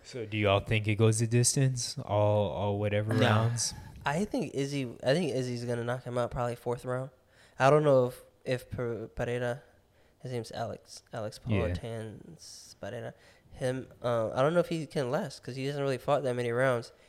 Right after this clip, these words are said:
Speaker 3: and his ascension's been kinda quick. Like, he didn't have to fight
Speaker 1: Yeah.
Speaker 3: all the people that Izzy's had to fight because Izzy beat 'em all, and there's like, we can't put anyone else up against him 'cause
Speaker 2: Yeah,
Speaker 3: he's beat them
Speaker 2: 'cause he
Speaker 3: all
Speaker 2: beat,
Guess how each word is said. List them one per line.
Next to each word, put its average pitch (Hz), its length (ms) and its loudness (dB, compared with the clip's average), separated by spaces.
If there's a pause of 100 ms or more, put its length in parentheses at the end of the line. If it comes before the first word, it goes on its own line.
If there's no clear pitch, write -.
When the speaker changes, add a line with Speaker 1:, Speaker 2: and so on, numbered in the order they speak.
(140)
Speaker 3:
and 147 240 2
his 139 180 0
ascension's 127 540 -2
been 120 160 -6
kinda 110 220 -6
quick. - 280 -6
Like, - 140 -14
he 139 100 -6
didn't 139 120 -2
have 123 80 -2
to 117 80 -8
fight 123 340 -2 (140)
Speaker 1:
Yeah. 90 380 0
Speaker 3:
all 127 200 4
the 120 60 0
people 123 320 -4
that 113 220 -2
Izzy's 123 260 -4
had 110 180 -2
to 110 60 -10
fight 104 320 -4 (280)
because 113 280 -6
Izzy 120 320 -6
beat 123 200 -4
'em 113 140 -4
all, 110 180 -2
and 113 120 -6
there's 113 160 -6
like, 113 180 -6
we 120 120 -8
can't 113 300 -6
put 104 140 -4
anyone 113 340 -4
else 107 360 -4
up 113 160 -4
against 117 340 -6
him 117 200 -10 (160)
'cause 117 140 -4
Speaker 2:
Yeah, 104 140 -2
Speaker 3:
he's 95 80 -6
beat 131 120 -4
them 120 100 -4
Speaker 2:
'cause 113 100 -4
he 120 80 -2
Speaker 3:
all - 80 -4
Speaker 2:
beat, 120 60 -4